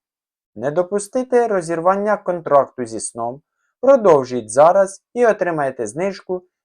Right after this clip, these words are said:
десять відсотків на функцію «Гарантоване воскресіння». Мік відкинувся на подушку, закривши очі. До наступної перевірки залишалося три години.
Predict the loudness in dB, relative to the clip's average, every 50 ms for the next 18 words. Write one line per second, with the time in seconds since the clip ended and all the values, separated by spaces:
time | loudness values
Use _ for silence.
0 | _ 0 4 6 6 6 4 -2 -10 -10 -10 -12 -12 -6 -2 0 0 0 0 -4
1 | -8 -8 -6 -8 -8 -10 -10 -10 _ -6 -6 -4 -4 -6 -8 -8 -6 -6 -4 -4
2 | -6 -8 _ _ _ _ _ 2 4 4 6 6 4 0 -2 _ 0 0 2 2
3 | 0 0 -2 -2 -2 -2 -4 -4 -4 -4 -4 -4 -4 -4 -4 -4 -4 -4 -6 -8
4 | -12 -14 -18 _ _ _ _ _ _ _ -16 -10 -8 -6 -6 -6 -8 -12 -12 -8
5 | -8 -8 -8 -8 -8 -6 -4 -4 -4 -6 -6 -4 -4 -4 -2 -2 -2 -4 -4 -2
6 | -4 -4 -4 -4 -8 -8 -8 -10 -14 -16 -12 -10 -10 -10 -10 -14 -20 _ _ _
7 | _ _ -14 -8 -4 -4 -4 -4 -6 -8 -8 -8 -10 -10 -8 -6 -6 -6 -8 -8
8 | -10 -16 -20 -20 -20 _ _ _ _ _ -14 -10 -8 -6 -4 -4 -4 -4 -4 -8
9 | -8 -6 -6 -6 -4 -4 0 0 0 2 0 -2 -2 -6 -8 -6 -6 -6 -2 -2
10 | -2 -2 -2 -4 -6 -8 -10 -10 -10 -12 -14 -16 -18 -12 -8 -8 -8 -6 -8 -10
11 | -8 -10 -12 -12 -12 -16 -20